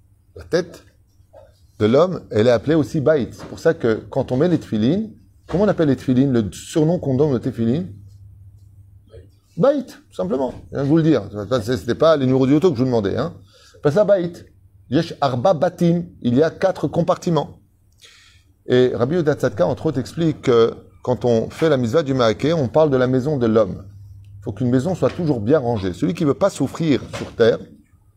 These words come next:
celui qui veut pas souffrir sur terre, eh bien, qu'il sache qu'il doit ranger son cerveau.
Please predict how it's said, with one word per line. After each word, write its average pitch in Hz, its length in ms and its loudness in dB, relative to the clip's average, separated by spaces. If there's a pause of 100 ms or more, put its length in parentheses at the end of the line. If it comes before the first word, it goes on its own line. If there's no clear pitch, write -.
(300)
celui 131 180 -6
qui 131 100 -2
veut 120 60 4
pas 196 160 0
souffrir 139 380 -6
sur - 200 -14
terre, 95 260 -2 (760)
eh 127 100 0
bien, 175 500 2
qu'il 160 200 0
sache 180 340 -2
qu'il 147 420 0
doit 151 160 2
ranger 143 320 -2
son 147 160 -6
cerveau. 98 440 -6